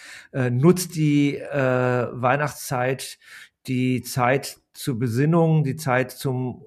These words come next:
zur Ruhe und, ähm, ja, denkt mal drüber nach, denkt über euren Betrieb nach, ähm, kommt mal runter von der at-, alltäglichen Belastung, äh, ähm, und entwickelt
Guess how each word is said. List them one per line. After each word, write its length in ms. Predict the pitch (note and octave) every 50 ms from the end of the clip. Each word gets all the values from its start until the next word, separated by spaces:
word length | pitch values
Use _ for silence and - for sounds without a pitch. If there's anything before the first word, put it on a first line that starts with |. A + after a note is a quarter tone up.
| - D3+
zur 500 | - - C3 B2+ B2 A#2+ A#2+ A#2+ B2 A#2
Ruhe 600 | A2+ C3 A2+ A#2 C#3 D3 E3+ F#3 F3+ F3+ F3+ E3+
und, 480 | - - C#3 C#3 C#3 C#3 - - - - _ - - - - - _ _
ähm, 540 | - C#3 C3 B2+ B2+ B2+ B2+ C3 C3 B2 - - _
ja, 420 | C3+ C#3 C#3+ C3 A#2 G#2+ A2 A2+ -
denkt 260 | C3+ C#3+ D#3 D#3 -
mal 120 | D3 D3 C#3+
drüber 280 | C#3 D3+ C#3+ C#3+ C#3
nach, 480 | C#3 C3+ C3 C#3 D#3+ F#3 F#3 F3+ - -
denkt 320 | - D3 D3+ D3+ D#3 -
über 220 | - D#3+ C#3 C#3 -
euren 200 | C#3+ D3 C#3+ C#3+
Betrieb 380 | C3+ - - - G3 G#3 -
nach, 480 | D#3+ D#3 D3+ D#3+ F3 E3+ - - - - _ - - - - - _ -
ähm, 580 | - C#3 C3+ C3 C3+ C3+ C#3 C#3 C#3 B2 - - - - - _ _ - -
kommt 280 | - - D#3 D#3 - -
mal 140 | D3 D3
runter 400 | C#3+ A#2 B2+ F3 F3+ F#3 F#3+ F3+
von 180 | F#3 - E3 D3+
der 180 | D3 C#3 - -
at-, 220 | D3 - - -
alltäglichen 1160 | - C#3 D3 D3+ D3+ - E3+ E3+ G3+ - F3+ F3+ F3 - D#3+ D#3+ D#3 D3+ D3+ D3+ D3+ D3+ D3+ - - _ -
Belastung, 840 | C3 C3 C#3 C3+ C3+ D3 D3+ - - - F3 D#3+ D#3+ E3 D#3+ D#3+ - - - - - - - - _
äh, 500 | - C#3 C#3 C3+ C3+ C3+ C3 C3 C3 B2 - - - - - - -
ähm, 540 | C#3+ C3+ C3 C3 B2 C3 C3 B2+ B2+ B2+ -
und 560 | - B2 G#2+ A#2+ C#3 C3+ - - - - - _ _ _ _ _ _ _ _ _ _
entwickelt 640 | - D3 C3+ B2 D3 F3+ F3+ G3 F3 D3+ - - -